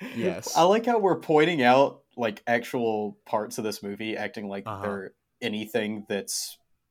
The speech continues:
Speaker 2: even remotely special to be talked
Speaker 1: When
Speaker 2: about,
Speaker 1: this is,
Speaker 2: but
Speaker 1: like, a couple, like, pieces of cardboard put up in a warehouse
Speaker 2: Exactly.
Speaker 1: somewhere. Yeah.
Speaker 2: I, I wrote down a note that just says,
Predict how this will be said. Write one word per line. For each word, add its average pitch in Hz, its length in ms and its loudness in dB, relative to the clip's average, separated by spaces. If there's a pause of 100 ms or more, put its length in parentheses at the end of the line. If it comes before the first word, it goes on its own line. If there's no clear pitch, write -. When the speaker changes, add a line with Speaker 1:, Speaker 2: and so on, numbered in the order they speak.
(100)
Speaker 2:
even 107 340 -6
remotely 104 420 -6
special 104 340 -10
to 107 60 -6
be 101 120 -10
talked 120 260 -10
Speaker 1:
When 127 120 2
Speaker 2:
about, 123 80 -2
Speaker 1:
this 123 160 -4
is, 120 140 -4
Speaker 2:
but 120 60 -2
Speaker 1:
like, 117 280 0
a 120 80 -4
couple, 117 500 -6
like, 104 260 -4
pieces 104 320 -10
of 95 140 -8
cardboard 98 520 -8
put 101 120 -8
up 92 140 -8
in 98 60 -10
a 92 60 -10
warehouse 87 480 -8
Speaker 2:
Exactly. 285 520 -4
Speaker 1:
somewhere. 170 420 -10
Yeah. 85 240 -10
Speaker 2:
I, 165 360 2 (380)
I 143 140 8
wrote 165 220 2
down 151 180 2
a 143 40 0
note 120 380 -4
that 123 120 -4
just 120 260 -4
says, 107 480 -2